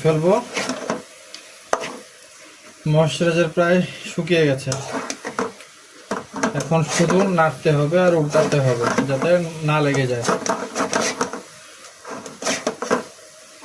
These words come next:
এরপরে আমরা এটাকে ঠান্ডা করে, নামিয়ে ঠান্ডা করে ব্লেন্ড করে নিতে পারি ব্লেন্ডারে, অথবা পাটায় পিষে নিতে পারি।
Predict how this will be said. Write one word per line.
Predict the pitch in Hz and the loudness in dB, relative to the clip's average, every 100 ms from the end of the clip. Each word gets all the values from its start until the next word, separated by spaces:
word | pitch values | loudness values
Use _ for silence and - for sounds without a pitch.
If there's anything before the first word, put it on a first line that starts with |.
| - - - - - - - - 165 | -8 -8 -8 -8 -8 -6 -4 -2 0
এরপরে | 151 160 170 165 | 2 4 6 6
আমরা | 160 175 175 | 6 4 4
এটাকে | 170 165 190 269 - - - - - - - - - - - - - - | 4 4 4 2 -2 -12 -6 -4 -4 -6 -2 -2 -4 -18 -20 -20 -14 -4
ঠান্ডা | 151 165 180 180 | 0 4 4 4
করে, | 170 185 269 - - 147 | 4 4 2 -10 -4 0
নামিয়ে | 147 160 175 180 | 2 4 4 4
ঠান্ডা | 160 156 165 175 | 2 4 4 4
করে | 185 269 - - - - - - - - 143 | 2 2 -2 -2 -2 -6 -6 -4 -4 -4 0
ব্লেন্ড | 151 165 165 - | 4 4 2 4
করে | 185 180 | 6 6
নিতে | 175 190 | 4 4
পারি | 190 190 | 6 4
ব্লেন্ডারে, | 160 175 175 190 202 | 4 4 4 6 6
অথবা | 156 165 196 - 135 - - - | 4 4 4 2 -4 -6 -14 0
পাটায় | 156 156 175 320 - - - - - - 135 - | 2 4 2 0 -2 -12 -12 -16 -16 -6 -4 2
পিষে | 185 165 156 | 2 4 2
নিতে | 139 127 | 2 0
পারি। | 117 | -2